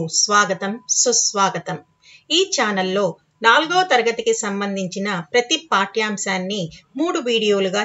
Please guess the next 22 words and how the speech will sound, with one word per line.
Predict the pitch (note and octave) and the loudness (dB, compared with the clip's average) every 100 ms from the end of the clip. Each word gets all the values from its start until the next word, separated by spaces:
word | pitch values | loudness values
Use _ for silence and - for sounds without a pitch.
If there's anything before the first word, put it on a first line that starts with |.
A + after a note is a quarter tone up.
| - | 0
చేయడం | G3+ F#3 F#3+ F3 | 0 0 0 0
జరిగింది. | F#3 F3+ F3+ F3 - _ _ _ _ _ _ - | 0 -2 -4 -4 -8 _ _ _ _ _ _ 0
మొదటి | C4+ F4 F4 C4 | 2 2 0 -2
వీడియోలో | G#3+ G#3 G#3 G#3+ - | 0 2 2 0 0
పాఠ్యాంశాన్ని, | G3 F#3+ G#3+ G3+ - G3 F#3+ G#3+ C#4 _ _ - | 0 0 -2 -2 -4 -4 -4 -6 -10 _ _ 2
రెండో | C#4+ D#4+ F#4 D4 | 4 6 2 2
వీడియోలో | A3+ G#3+ G#3+ A3 A3 | 0 0 0 0 2
పాఠ్య | G3 G3 G#3 G3 | 0 0 -2 0
వ్యాకరణాన్ని, | F3+ G#3+ G#3+ G#3+ A3+ C4 E4 _ _ _ - | -2 -2 -4 -2 -2 -4 -6 _ _ _ -2
మూడో | D#4 F#4+ F#4+ D4 | 0 2 2 2
వీడియోలో | A3+ G3+ G3+ G3 G#3+ F#3 - - - - G#3+ | -2 0 0 2 2 2 -2 -18 -10 -2 -2
అర్థాలు, | - B3 A3+ G#3+ A#3 _ _ A3 | 0 2 4 2 -4 _ _ -2
వచనాలు, | G#3+ A#3+ A#3 G3 A3+ - _ | 0 0 0 0 -4 -12 _
వ్యతిరేక | A3 A3+ A3+ B3 C#4+ | -2 2 2 2 0
పదాలు, | - G#3 G3+ G3 A#3+ _ _ G#3+ | 0 0 0 -2 -6 _ _ 6
ఖాళీలు, | G#3 A#3+ A3+ G3+ G#3 - _ _ - | 6 6 2 -2 -6 -10 _ _ 0
ప్రశ్న | C#4 - D#4+ A3+ | 0 0 0 2
జవాబులతో | G3 A3 C4 C4 B3+ A3+ - | 4 2 2 2 2 0 0
కూడిన | G#3 G3+ G3+ F#3 | 0 0 0 -2
నోట్స్ను | G#3 C4 - D#4+ B3+ - | 0 0 0 0 -2 -4
కూడా | F#3 G3+ - A3 | -4 -2 -2 -4
ఇవ్వడం | F#3 F3+ F#3+ | -2 0 -2